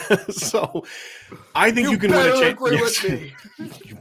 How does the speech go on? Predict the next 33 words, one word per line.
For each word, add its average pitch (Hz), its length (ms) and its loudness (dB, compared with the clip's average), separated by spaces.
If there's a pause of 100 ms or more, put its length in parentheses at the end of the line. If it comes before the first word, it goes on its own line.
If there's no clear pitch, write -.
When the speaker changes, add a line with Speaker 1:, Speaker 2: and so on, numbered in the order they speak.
(100)
Speaker 1:
<laughs> - 420 -20
You're 113 160 -4
gonna 135 200 0
agree 139 220 2
with 185 140 2
me 127 80 -2
on 107 120 -2
this. 104 320 -6
I'm 104 140 -14
confident 139 520 -4
in 107 120 -6
it, 104 80 -8
Ryan. 107 380 -4 (440)
Um, 120 440 -2 (480)
no, 143 240 0
it, 135 180 -4
it's, 147 220 -4
I, 143 200 2
I, 139 200 0
you 147 160 -4
and 156 80 -2
I 143 60 4
have 131 120 0
talked 135 240 -4
about 113 200 -6
this, 120 180 -6
and 120 100 -10
I, - 40 -10
and 120 180 -10
I, 123 180 -8
'cause - 160 -12
I 135 80 0
think, 180 380 -6